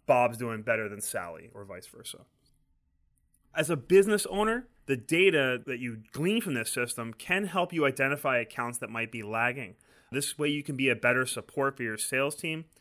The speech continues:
or discovering marketing and sales techniques that aren't effective. So we've talked a lot about data and how C R M should use it. So let's dig a little bit deeper into what a C R M can and should be tracking.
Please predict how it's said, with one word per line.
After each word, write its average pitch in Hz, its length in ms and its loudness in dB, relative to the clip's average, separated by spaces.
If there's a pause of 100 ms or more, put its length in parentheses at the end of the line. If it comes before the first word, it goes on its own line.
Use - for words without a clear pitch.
(260)
or 170 180 6
discovering 143 540 2
marketing 147 400 0
and 131 100 -8
sales 160 320 -4
techniques 117 460 -10
that - 200 -10
aren't 120 220 -2
effective. - 560 -10 (320)
So - 160 -2
we've 180 200 -2
talked 226 260 0
a 165 40 -2
lot 120 380 2
about 110 540 -2
data 127 420 -2
and 113 120 -10
how 117 120 -2
C 127 240 -4
R 120 160 2
M 110 100 -4
should 107 220 -10
use 95 220 -12
it. 170 180 -8 (320)
So - 140 -4
let's 175 180 2
dig 240 140 -2
a 202 60 6
little 156 260 4
bit 165 280 -4
deeper 185 520 -2 (160)
into 135 160 -4
what 135 100 2
a 131 80 0
C 156 220 -2
R 147 120 2
M 123 180 0
can 147 500 -4
and 127 160 -10
should 131 280 -6
be 117 120 -10
tracking. - 500 -8